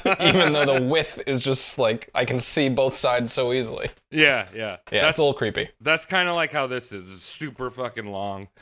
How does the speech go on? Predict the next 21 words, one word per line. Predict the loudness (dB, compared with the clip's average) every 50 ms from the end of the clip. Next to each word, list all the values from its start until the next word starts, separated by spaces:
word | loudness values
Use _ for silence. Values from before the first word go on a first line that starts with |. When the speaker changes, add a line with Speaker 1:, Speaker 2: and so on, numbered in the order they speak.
| -20 -20 -20 -20 -20 _ _ _ -4
Speaker 1:
Um, | 0 0 2 2 2 0 -2 -4 -8 -12 _ _ _ _ -20 _ _ _ -20 _ _ _
Burton | 4 4 4 4 2 2
had | 2 0 0 0
discovered | -4 -8 -6 -6 -4 0 2 2 2 2 2 2 0 0 0
this | -2 -4 -2 -2
lake, | -2 0 0 0 0 -2 -4 -10 -10 -6
right? | -4 -2 -2 -2 -4
You | -6 -4
know, | -2 -2 0 0
there's | -2 -2 -4
people | -6 -8 -4 -2 0 2
literally | 2 2 4 4 4 2 2
living | 2 2 2 2 0 -2 -4
on | -4 -2 0 2 2 2 2
the | 2 2
lake, | 2 2 2 2 0 -2 -4
but | -8 -6
he | -4 -4
discovered | -4 -4 -2 2 4 4 4 4 0 -2 -2
this | -2 -4 -4 -4 -4
lake | -2 -2 -2 -2 -4 -8